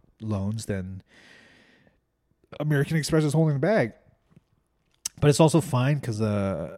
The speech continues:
American Express is, no poor people uses American Express, you know what I'm saying? Like, it's <laughs> just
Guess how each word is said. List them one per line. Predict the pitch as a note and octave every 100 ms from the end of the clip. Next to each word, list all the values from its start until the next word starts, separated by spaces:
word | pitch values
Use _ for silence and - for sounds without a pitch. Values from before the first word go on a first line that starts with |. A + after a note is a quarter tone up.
| -
American | A#2 A#2+ - A#2
Express | G#2 - - G#2+ G#2 - -
is, | B2+ C3 B2+ - - - _ _ _ _ _ _ _ _ _ _ _ _ _ _ _ _ _ - -
no | E3+ D3 D3 D3
poor | - A#2
people | A#2 G2
uses | F#2+ G2+ G2
American | G2+ G#2 F#2+ G#2
Express, | F2 - - F2 -
you |
know | F#2+
what |
I'm | G2
saying? | G2+ G2+ G2
Like, | G2
it's | G#2 -
<laughs> | G2
just | G#2+ G#2 F#2